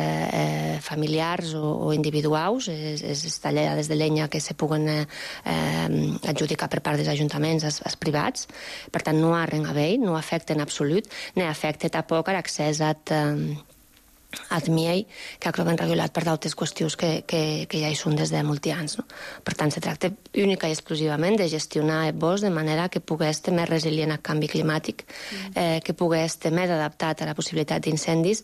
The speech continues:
Speaker 1: i també que mos ajuda a diversificar era, era economia de la Val d'Aran.
Speaker 2: Mhm. Veres, i és des veus que s'han usat en contra de, d'aquest nou conveni, asseguren que, damb era acceptació del conveni, els pobles aranesi perdin els sons drets històrics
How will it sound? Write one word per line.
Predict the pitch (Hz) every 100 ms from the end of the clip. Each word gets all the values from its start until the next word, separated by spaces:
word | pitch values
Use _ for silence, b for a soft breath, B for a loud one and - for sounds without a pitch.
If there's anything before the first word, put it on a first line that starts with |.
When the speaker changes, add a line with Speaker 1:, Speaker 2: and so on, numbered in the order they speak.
| -
Speaker 1:
i | 170
també | 156 147 151 -
que | 190
mos | 170
ajuda | 151 147 170
a |
diversificar | 196 170 - 156 - - 147 - B B B -
era, | 165 151 143 -
era | 156
economia | 151 147 147 147
de | 143
la | 143
Val | 143
d'Aran. | 147 170 - -
Speaker 2:
Mhm. | 220 202 202 B B B B 185
Veres, | 208 220 226 -
i | 226
és | 220 214
des | 208 190 175 175
veus | 190 190 -
que | 202 185 175 165
s'han | - 185
usat | 185 180 185 175
en | 175 170 160
contra | 185 185 180
de, | 165 160 156 160
d'aquest | 165 165 156
nou | 185 -
conveni, | 175 165 180 190 208 B B B B
asseguren | - 202 208 202 220 247
que, | 247 226 220
damb | 214 208 202
era | 196 190
acceptació | 202 185 185 - 196 202
del | 226
conveni, | - 220 220 220 233
els | 226
pobles | 208 202 202
aranesi | 202 202 190 185 214
perdin | - 196 190 208
els | 190
sons | - 185 185 170
drets | 185 180 185
històrics | 170 - 180 185 -